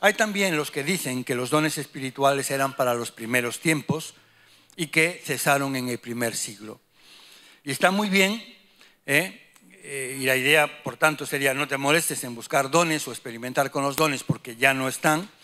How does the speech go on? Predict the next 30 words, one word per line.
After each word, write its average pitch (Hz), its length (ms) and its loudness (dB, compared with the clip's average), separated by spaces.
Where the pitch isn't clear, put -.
Pero 151 180 6
el 147 80 4
problema 175 460 2
con, 170 160 0
este, 160 480 2
con 156 140 -4
esta 151 140 -2
afirmación 156 500 -2
es 151 80 -4
que 139 120 -4
no 147 140 -2
tiene 151 320 0
ninguna 127 400 -2
base 113 280 -4
bíblica. 110 460 -8
Por 120 140 -16
tanto, 139 240 -2
se 139 100 -8
puede 147 200 -4
afirmar 143 340 0
esto 156 200 0
como 135 240 -2
con 123 220 -6
cualquier 135 420 2
otra 139 220 -2
cosa 151 340 0
que 139 100 -2
se 127 140 -2
te 120 140 -6
ocurra. 117 500 -4